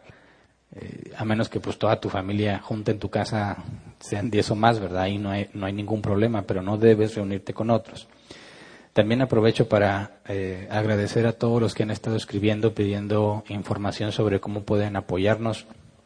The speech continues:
económicamente para, eh, como iglesia, poder suplir necesidades. Les comento que todos estamos bien. Hasta ahora, eh, son muy pocas las personas que requieren apoyo. Esperemos en Dios que así permanezcan las cosas.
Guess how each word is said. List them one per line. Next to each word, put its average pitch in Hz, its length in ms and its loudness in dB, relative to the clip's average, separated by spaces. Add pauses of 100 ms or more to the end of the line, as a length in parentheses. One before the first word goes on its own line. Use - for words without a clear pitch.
(460)
económicamente 113 1000 0
para, 98 580 0 (320)
eh, 98 320 -2
como 104 220 -4
iglesia, 107 520 4
poder 101 280 2
suplir 107 360 -2
necesidades. 117 840 0
Les 95 180 -2
comento 107 560 -2 (480)
que 110 120 2
todos 113 300 2
estamos 104 400 -4
bien. 135 460 4
Hasta 104 300 -6
ahora, 117 500 4 (640)
eh, 98 300 -6
son 110 180 -6
muy 107 140 0
pocas 113 420 2
las 107 160 -4
personas 107 480 -2
que - 140 -4
requieren 104 560 0
apoyo. 131 400 4
Esperemos 104 540 0
en 95 100 -6
Dios 101 320 -2 (580)
que - 80 0
así 104 160 2
permanezcan 101 640 -4
las 95 120 -6
cosas. 135 460 -2